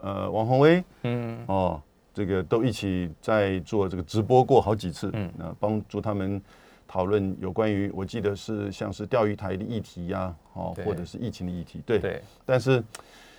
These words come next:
Speaker 1: 也是效果有限了。
Speaker 2: 对，
Speaker 1: 对。
Speaker 2: 感觉就好像不是那么踏实，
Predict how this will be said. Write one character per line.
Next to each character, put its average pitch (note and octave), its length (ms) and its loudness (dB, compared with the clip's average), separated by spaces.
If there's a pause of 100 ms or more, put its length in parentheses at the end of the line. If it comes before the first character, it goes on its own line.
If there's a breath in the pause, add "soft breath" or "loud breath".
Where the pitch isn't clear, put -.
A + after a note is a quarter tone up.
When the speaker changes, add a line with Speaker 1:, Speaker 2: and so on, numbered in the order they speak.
(220 loud breath)
Speaker 1:
也 A#2 160 2
是 D#3 140 4
效 D3 160 10
果 A2+ 100 2
有 F2+ 120 2
限 A2+ 180 2
了。 D#2 220 -4
Speaker 2:
对， G#2 100 -4
Speaker 1:
对。 F2+ 100 -8
Speaker 2:
感 G2+ 140 0
觉 A#2 160 -2
就 F3+ 80 -2
好 A2+ 160 0
像 B2+ 160 -2
不 A#2+ 80 -6
是 B2 80 -2
那 C#3 100 2
么 A2+ 120 0
踏 - 280 -4
实， - 220 -14